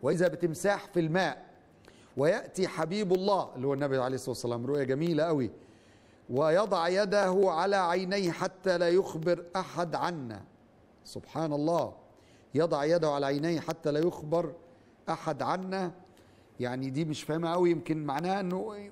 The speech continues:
كأن بتقول النبي حط إيده على عينيه عشان ما حدش يعرف إن النبي عليه الصلاة والسلام موجود من الأعداء.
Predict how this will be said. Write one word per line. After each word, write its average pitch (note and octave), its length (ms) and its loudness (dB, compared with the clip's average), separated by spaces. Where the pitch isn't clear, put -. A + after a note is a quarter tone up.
كأن F3 240 0
بتقول F3+ 260 0
النبي F3 300 2
حط F3+ 280 -4
إيده F3 200 0
على D3 100 -2
عينيه D#3+ 240 -4
عشان C#3+ 180 -8
ما C#3 60 -8
حدش - 240 -8
يعرف F#3 280 2
إن D#3+ 160 0
النبي E3 140 0
عليه E3+ 120 0
الصلاة C#3+ 140 -4
والسلام D#3 320 -2
موجود D3 480 2
من D3+ 180 0
الأعداء. B2 540 -2